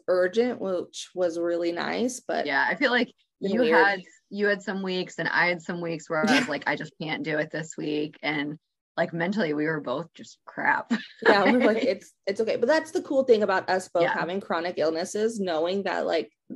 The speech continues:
Speaker 1: the possibility that one of us might be out, we
Speaker 2: Yeah.
Speaker 1: definitely do stockpile a little bit more than I think a lot of other podcasts in their first year. And I mean, we, we also would not feel bad if we had to go,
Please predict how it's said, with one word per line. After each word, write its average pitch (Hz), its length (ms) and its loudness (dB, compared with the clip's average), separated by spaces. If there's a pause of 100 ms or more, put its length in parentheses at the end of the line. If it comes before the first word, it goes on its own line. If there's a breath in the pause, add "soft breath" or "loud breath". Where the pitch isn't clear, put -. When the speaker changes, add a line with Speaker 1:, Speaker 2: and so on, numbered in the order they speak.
(200)
Speaker 1:
the 190 80 2
possibility 180 680 2
that 180 200 -2
one 156 380 -2
of 156 60 -2
us 180 180 -4
might 143 200 -4
be 151 140 0
out, 139 380 0 (360 loud breath)
we 202 80 0
Speaker 2:
Yeah. - 60 0
Speaker 1:
definitely 190 280 2
do 190 160 0
stockpile 165 640 -2
a 156 60 0
little 165 180 2
bit 165 180 2
more 170 220 0
than 170 140 -6
I 165 60 -4
think 165 200 -6
a 165 60 -4
lot 160 260 -2
of 165 80 -4
other 165 240 -4
podcasts 165 640 -6
in 180 40 -8
their 180 120 -4
first 175 320 -8
year. 175 320 -4
And 170 240 -6 (720 soft breath)
I 170 80 0
mean, 160 400 -2
we, 185 300 0 (160)
we 220 560 0
also 180 500 2
would 180 300 0
not 170 260 -4
feel 180 140 0
bad 156 320 -2
if 165 120 -6
we 170 100 -4
had 165 120 -6
to 165 40 -4
go, 165 220 0